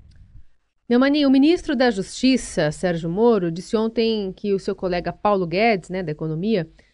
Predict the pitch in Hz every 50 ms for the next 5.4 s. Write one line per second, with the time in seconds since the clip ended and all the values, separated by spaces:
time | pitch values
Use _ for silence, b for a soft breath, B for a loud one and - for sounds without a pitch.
0 | b b b b - 370 415 415 - 330 269 269 285 311 - - - - - 294
1 | 277 - 269 220 214 233 254 - - 214 190 202 220 240 262 247 - - 262 247
2 | 233 202 180 175 170 180 202 214 202 185 170 156 156 160 - 202 - 202 202 208
3 | 208 - 233 202 190 190 - - 208 208 - 202 190 185 196 202 214 214 202 -
4 | 208 202 - 208 196 - 202 190 185 185 - - _ - - 254 233 190 202 170
5 | 147 143 147 - 156 180 196